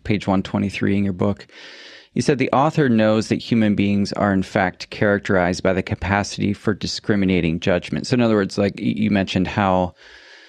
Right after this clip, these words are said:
they, they obviously have the choice of choosing to take the fruit or not. So there's some element of that. "The quality represented by the tree of knowledge,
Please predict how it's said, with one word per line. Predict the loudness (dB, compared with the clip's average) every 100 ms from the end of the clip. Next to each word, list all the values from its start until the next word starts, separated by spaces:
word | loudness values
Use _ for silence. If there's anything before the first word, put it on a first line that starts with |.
| -20 _ _ _ _
they, | -2 -2 -2
they | -2 0 0 0
obviously | 0 0 0 0 0 -2
have | 0 0 0 0
the | -2
choice | -2 0 0 0
of | -4
choosing | 0 0 2 2 0 -4 _ _ _ _
to | -4 -4
take | 0 0 0
the | -2
fruit | -2 0
or | 2
not. | 2 0 -2
So | 0
there's | 2 0
some | -2 0 0
element | 2 2 2 0
of | 0
that. | 0 -2 -4 -2
"The | -2
quality | 0 2 2 2 2
represented | 2 2 2 0 0 2
by | 2
the | 0
tree | -2 0
of | 0
knowledge, | 2 0 0 -4 -10